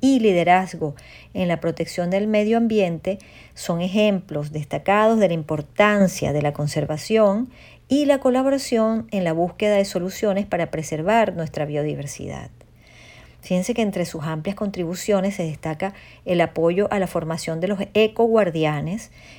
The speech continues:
que son una especie, un grupo de guardabosques, de guardaparques, guardabosques, de guardianes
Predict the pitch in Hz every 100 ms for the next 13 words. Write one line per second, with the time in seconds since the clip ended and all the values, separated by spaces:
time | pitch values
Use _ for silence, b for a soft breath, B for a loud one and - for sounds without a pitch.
0 | B 170 180 165 170 185 185 175 - 175
1 | 170 196 202 208 196 170 147 160 190 165
2 | 139 - 202 - - B 160 156 143 143
3 | 143 147 - 180 196 190 190 185 165 147
4 | 147 165 196 196 - 190 180 151 139 151
5 | 156 151 165 208 190 165 165 202 -